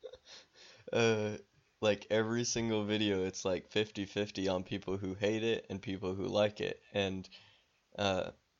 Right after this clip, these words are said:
basically what he does is he, he, he finds videos on YouTube about people saying that the earth is flat. And then he makes a video in response saying, basically,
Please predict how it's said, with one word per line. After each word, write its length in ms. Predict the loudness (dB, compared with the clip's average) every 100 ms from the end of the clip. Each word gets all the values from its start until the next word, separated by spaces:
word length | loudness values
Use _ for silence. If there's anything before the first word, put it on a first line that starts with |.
| _ -2
basically 480 | 0 0 -2 -2 0
what 180 | 2 0
he 80 |
does 380 | 2 4 4 2
is 240 | -2 -4 -4
he, 380 | -6 -6 -8 -12 -14
he, 520 | -8 -4 -4 -6 -10 _ _ _ _ _ _ _ _ _ _ _
he 320 | -2 0 0 -4 2
finds 360 | 4 4 0
videos 440 | -2 0 2 0 0
on 160 | 0
YouTube 480 | -2 -6 -4 -4 -6 -10 -10 -4
about 500 | 2 4 4 0 -6
people 480 | -8 -6 -4 -4
saying 360 | -4 -2 -2 -2
that 200 | -2 -2
the 180 | -2 0
earth 280 | -2 -2 -6
is 120 | -6
flat. 440 | -2 0 0 -4 _ _ _ _ _ _ _ _ -4
And 180 | -2 0
then 120 | 0
he 100 | 0
makes 280 | 0 0 -4
a 60 |
video 400 | -2 0 2 2
in 120 | 0
response 720 | -2 -2 2 4 4 0 -6 -12 _ _
saying, 580 | -8 -2 0 2 0 -6 -12 _ _ _ _ _ 0
basically, 720 | 2 2 -2 -4 -4 -2 -4